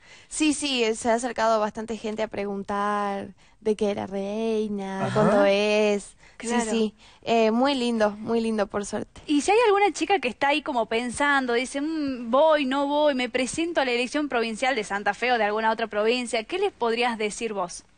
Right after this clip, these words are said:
Speaker 1: No, que arriesgue, que vaya, que, que disfrute, porque lo importante de todo esto es, es disfrutar el momento, las personas que conoces durante el día de, del,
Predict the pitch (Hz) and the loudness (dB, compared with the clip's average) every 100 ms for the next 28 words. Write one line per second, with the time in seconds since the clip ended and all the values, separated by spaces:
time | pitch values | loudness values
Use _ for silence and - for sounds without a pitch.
0 | - 311 349 247 233 226 220 214 233 240 | -16 -8 -2 0 -2 -2 -6 -4 -2 2
1 | 269 294 285 294 285 277 277 - 233 226 | 4 4 2 0 0 0 -2 -2 0 2
2 | 240 247 247 233 247 - - - - 294 | 2 2 -2 -2 -6 -6 -20 -8 -2 2
3 | 302 302 302 349 - 247 240 247 254 262 | 2 0 0 0 -2 -4 -4 -2 -2 -2
4 | - 294 311 339 262 262 269 269 294 254 | -4 -4 -2 0 2 2 2 2 0 0
5 | - 240 240 247 220 233 233 240 220 220 | -2 -4 -4 -6 -4 0 2 2 0 0
6 | 240 240 247 233 208 208 226 226 - 208 | 0 2 2 0 -2 -4 -4 -4 -6 -6
7 | 202 220 220 214 214 202 190 202 190 - | -4 -2 -2 -2 -2 -4 -4 -6 -6 -10
8 | - - 214 226 233 220 208 202 196 - | -14 -2 0 4 4 4 2 0 -6 -10
9 | 202 214 202 | -8 -8 -8